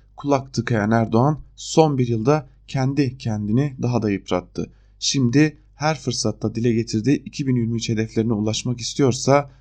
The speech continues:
farklı bir tavır takınmak zorunda demiş Özlem Akarsu Çelik ve tabii ki erken seçim konusuna da değinmiş. Pragmatist bir siyasetçi olduğunu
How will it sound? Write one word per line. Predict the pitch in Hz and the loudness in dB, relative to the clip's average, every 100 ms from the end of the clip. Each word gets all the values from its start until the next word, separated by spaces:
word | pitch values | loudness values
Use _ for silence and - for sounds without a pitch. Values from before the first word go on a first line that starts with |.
| _ _ | _ _
farklı | - - 127 127 139 | -6 0 0 0 -2
bir | 117 - | 0 -2
tavır | 107 127 139 - - - _ - | 0 0 -2 -10 -20 -20 _ -4
takınmak | 117 120 113 123 139 - _ _ | -2 0 0 0 -2 -10 _ _
zorunda | 117 127 123 123 117 104 - - | -4 0 0 2 0 0 -4 -6
demiş | 101 135 - - - | -2 -2 -4 -4 -4
Özlem | 110 107 123 139 - _ - | -4 0 0 0 -10 _ -10
Akarsu | 117 123 113 - - | -4 -2 -2 -4 -8
Çelik | - 110 156 - _ - _ - | -4 0 -2 -4 _ -20 _ -8
ve | 131 | -2
tabii | 151 127 117 | 0 0 0
ki | 151 151 - | -2 -4 -6
erken | - 123 - 139 | -4 -4 -4 -4
seçim | 123 120 120 | -4 -4 -4
konusuna | 113 110 104 - 101 | -4 -4 -4 -4 -4
da | 95 | -2
değinmiş. | 113 110 117 147 - - _ - | 0 0 2 0 -2 -8 _ -4
Pragmatist | 127 131 151 196 175 - | -2 -2 -4 -4 -6 -2
bir | 135 | 0
siyasetçi | 127 - 131 120 123 - 147 - - | 0 2 2 2 -6 -6 -6 -6 -2
olduğunu | 113 107 110 135 170 | 0 2 2 4 4